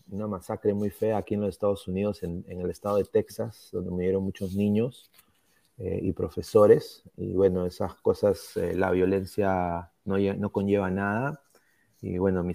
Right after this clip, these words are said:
mi más sentido pésame a la comunidad peruana también, que también ha sufrido un golpe ahí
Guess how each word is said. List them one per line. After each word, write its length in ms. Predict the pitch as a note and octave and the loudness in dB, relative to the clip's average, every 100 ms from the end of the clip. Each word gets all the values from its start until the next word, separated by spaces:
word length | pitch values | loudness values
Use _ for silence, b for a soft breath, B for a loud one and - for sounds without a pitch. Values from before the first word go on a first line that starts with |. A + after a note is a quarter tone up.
| - | -6
mi 160 | F2 F#2+ | -2 0
más 180 | A2+ | 0
sentido 360 | A2+ A2 A#2+ G#2+ | 0 4 6 8
pésame 640 | B2 A#2 A#2+ G#2 F#2+ F2 F#2 | 8 6 4 0 0 0 -2
a 60 | |
la 100 | F#2 | -4
comunidad 420 | F#2+ F#2+ G2 G#2+ | -2 -2 0 0
peruana 440 | A2 G#2 B2+ A#2+ G#2+ | 4 6 6 4 -2
también, 580 | G2 G2 B2 C3 B2+ G2+ | -2 2 4 4 0 -4
que 320 | G2 F#2 F#2 | -4 -4 -4
también 300 | F#2 G2 G2+ | -6 -6 -6
ha 60 | |
sufrido 340 | G2+ F2+ - G#2 | -6 -8 -6 -4
un 80 | G#2 | 2
golpe 320 | G#2+ - F#2+ | 2 2 2
ahí 440 | G2+ G#2+ G2+ F#2 | 4 4 0 -4